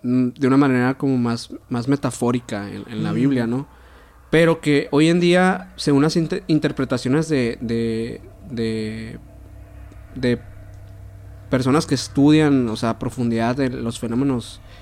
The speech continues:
Speaker 1: extraterrestres, pues, eh, se pueden dar cuenta muy fácilmente que la Biblia tiene un montón de referencias, pues.
Speaker 2: Ujú.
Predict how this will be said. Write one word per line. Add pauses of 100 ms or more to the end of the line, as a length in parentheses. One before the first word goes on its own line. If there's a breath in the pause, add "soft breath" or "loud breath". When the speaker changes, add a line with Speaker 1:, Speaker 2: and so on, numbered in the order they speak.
(160 loud breath)
Speaker 1:
extraterrestres,
pues, (680 soft breath)
eh, (440)
se
pueden
dar
cuenta
muy
fácilmente
que
la
Biblia
tiene
un
montón
de
referencias,
pues.
Speaker 2:
Ujú.